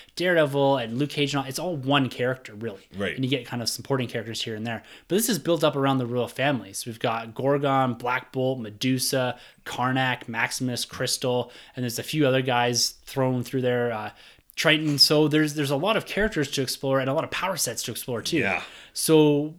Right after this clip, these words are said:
Speaker 1: my guess is with ten episodes, they're gonna spend quite a bit of time exploring each individual character and how they factor into this whole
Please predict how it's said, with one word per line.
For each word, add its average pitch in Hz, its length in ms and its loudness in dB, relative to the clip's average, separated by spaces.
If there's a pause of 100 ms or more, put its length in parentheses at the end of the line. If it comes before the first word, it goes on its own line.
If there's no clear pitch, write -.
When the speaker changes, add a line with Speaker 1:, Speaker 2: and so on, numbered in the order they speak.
(100)
Speaker 1:
my 123 140 -4
guess 208 320 4
is 143 220 -2
with 139 320 -4
ten 160 180 -2
episodes, 127 400 -2
they're 131 80 0
gonna 143 140 -2
spend 131 340 -2
quite 156 240 0
a 135 40 -2
bit 127 100 -4
of 117 80 -4
time 127 340 -2
exploring 123 420 -4
each 147 240 -6
individual 135 720 -2
character 123 500 -2 (220)
and 120 100 -12
how 165 140 -2
they 156 140 -2
factor 139 520 -2
into 143 240 2
this 117 200 -6
whole 147 440 2